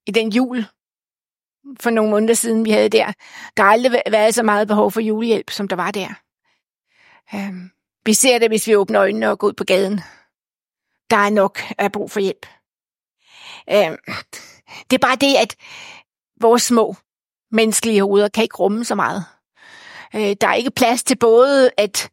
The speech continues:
tænke på Ukraine og på blinde i Danmark. Vi, øh, vi vælger. Men, øhm,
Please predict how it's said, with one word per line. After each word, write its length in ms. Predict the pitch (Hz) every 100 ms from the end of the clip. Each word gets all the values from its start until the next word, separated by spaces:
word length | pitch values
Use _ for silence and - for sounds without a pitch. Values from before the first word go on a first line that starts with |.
| _
tænke 280 | - 220 214
på 140 | - 220
Ukraine 680 | 226 - 208 202 208 220
og 180 | 139 190 - _ _ _ _ _ _ _ _ _ _ -
på 120 | -
blinde 360 | - 214 220 220
i 20 |
Danmark. 560 | 190 185 208 - - _ _ _ _ _ _ -
Vi, 200 | 226 233
øh, 380 | 214 208 208 202
vi 280 | 226 233 208
vælger. 380 | 220 214 240 285 - _ _ _ _ _ _ _ _ _ - - -
Men, 280 | 220 233 233
øhm, 560 | 220 202 170 - 196